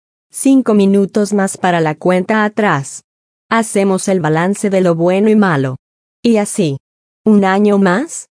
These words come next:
Ello dos mil veintitrés de Sisteone. Y por supuesto,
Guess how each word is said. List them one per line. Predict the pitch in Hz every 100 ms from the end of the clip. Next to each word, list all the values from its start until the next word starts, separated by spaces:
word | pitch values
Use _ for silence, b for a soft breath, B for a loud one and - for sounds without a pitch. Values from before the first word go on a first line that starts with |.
| _
Ello | 202 190 175
dos | 170 190
mil | 190 220
veintitrés | 208 196 170 175 - 175 185 -
de | 214
Sisteone. | 233 233 214 214 202 180 143 127 - _ _ _ -
Y | 226
por | 165 160
supuesto, | - 165 175 170 156 - 156